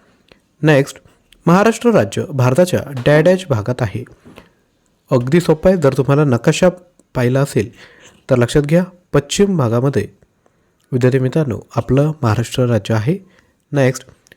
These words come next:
उभा दांडा हे पुळण कोणत्या जिल्ह्यात आहे? राईट आन्सर आहे ऑप्शन क्रमांक सी, सिंधुदुर्ग. नेक्स्ट, फियोर्ड हे भूरूप खालीलपैकी कशामुळे निर्माण होते? राईट आन्सर आहे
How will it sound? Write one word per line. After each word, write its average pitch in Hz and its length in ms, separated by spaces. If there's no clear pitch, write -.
उभा 190 200
दांडा 196 300
हे - 140
पुळण 160 420
कोणत्या 170 420
जिल्ह्यात 117 420
आहे? 110 160
राईट 131 220
आन्सर 127 240
आहे 147 200
ऑप्शन 123 320
क्रमांक 110 340
सी, 156 540
सिंधुदुर्ग. 110 640
नेक्स्ट, 143 400
फियोर्ड 226 440
हे 151 60
भूरूप 131 520
खालीलपैकी 131 520
कशामुळे 175 400
निर्माण 117 360
होते? 123 420
राईट 120 180
आन्सर 123 240
आहे 139 200